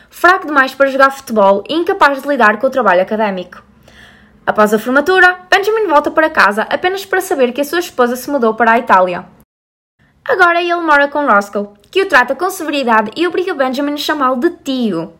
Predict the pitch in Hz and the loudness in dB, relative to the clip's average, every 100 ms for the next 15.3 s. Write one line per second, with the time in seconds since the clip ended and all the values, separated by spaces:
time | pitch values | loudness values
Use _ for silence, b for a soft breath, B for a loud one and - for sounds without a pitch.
0 | _ b b b b b 190 190 214 349 | _ b b b b b -2 0 2 4
1 | 339 240 226 220 226 - - 330 370 415 | 2 4 2 4 0 -4 0 0 2 0
2 | 392 294 247 247 277 311 294 294 233 196 | 2 2 2 0 -4 -2 -2 -4 -4 -4
3 | 226 220 311 359 320 233 196 202 247 - | -2 0 0 0 -2 0 2 0 -4 -2
4 | 339 349 349 349 269 226 226 226 _ _ | 0 0 -2 0 0 0 -4 -16 _ _
5 | b b b b b b 311 381 440 415 | b b b b b b 2 4 2 2
6 | 359 339 320 226 233 277 427 427 247 226 | 2 0 0 2 2 2 0 2 0 0
7 | - 320 254 233 254 233 240 302 311 285 | -4 -8 -2 0 0 0 0 0 -2 0
8 | 381 392 285 226 196 147 170 165 175 b | -2 -2 -2 -2 -2 -6 -8 -10 -12 b
9 | b b b 302 262 254 427 415 320 262 | b b b 0 2 4 2 2 0 0
10 | 220 208 196 202 170 170 - 180 - - | 0 0 -2 -4 -4 -4 -4 -6 -4 0
11 | 294 339 359 330 - _ - 214 330 330 | 2 2 0 -2 -6 _ -4 -2 0 0
12 | 214 196 226 - - 233 339 415 415 311 | 0 -2 -6 -14 -4 0 2 2 2 2
13 | 302 302 285 233 233 247 254 311 214 208 | 2 4 2 2 2 -2 -2 -2 0 0
14 | 208 - - 208 202 202 202 202 208 214 | 0 0 2 2 2 -2 -4 -2 -2 -2
15 | 175 208 - | -4 -8 -20